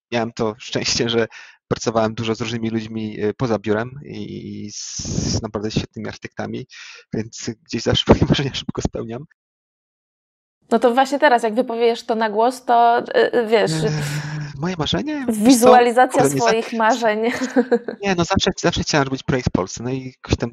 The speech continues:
Speaker 1: Gdańsk teraz tam nad nim pracujemy, więc to jest jakaś, jakieś tam gdzieś duże marzenie się spełniło, bo zawsze uważam, że, że fajnie, że, że ludzie z Polski pracujący za granicą, jeżeli gdzieś tą swoją wiedzę mogą przekazać, to, to jest chyba najlepszy sposób faktycznie projektując w Polsce.
Speaker 2: Mhm.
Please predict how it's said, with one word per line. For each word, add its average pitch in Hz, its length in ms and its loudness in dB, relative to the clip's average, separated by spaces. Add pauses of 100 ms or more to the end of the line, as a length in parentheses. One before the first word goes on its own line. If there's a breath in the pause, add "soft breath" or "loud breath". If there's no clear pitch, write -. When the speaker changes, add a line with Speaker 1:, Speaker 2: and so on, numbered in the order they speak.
Speaker 1:
Gdańsk 101 400 -6
teraz - 380 -12
tam 98 300 -16 (100)
nad 104 120 -16
nim 101 100 -10
pracujemy, 87 500 -6
więc 104 180 -10
to 117 100 -2
jest 110 140 -2
jakaś, - 280 -6
jakieś - 220 -12
tam 104 200 -8
gdzieś 104 180 -6
duże 117 200 -4
marzenie 101 280 -4
się 104 100 -8
spełniło, 95 420 -6
bo 104 80 -6
zawsze 98 260 -8
uważam, 98 340 -8
że, - 140 -8 (520 loud breath)
że 110 120 -10
fajnie, 101 260 0
że, 98 200 0
że 95 360 -4
ludzie 101 260 -6
z - 100 -8
Polski 95 600 -8 (340)
pracujący 104 340 -4
za 98 80 -2
granicą, 101 460 -6
jeżeli 98 260 -6
gdzieś - 160 -8
tą 98 140 -10
swoją 101 280 -4
wiedzę 98 380 -2 (540 loud breath)
mogą 101 220 0
przekazać, 98 460 -4
to, - 80 -20
to - 60 -6
jest - 100 -6
chyba - 180 -4
najlepszy - 360 -4
sposób - 340 -6 (100)
faktycznie 95 640 -12 (120)
projektując 104 640 -6 (140)
w - 60 -18
Polsce. 104 380 -8 (180)
Speaker 2:
Mhm. 254 360 6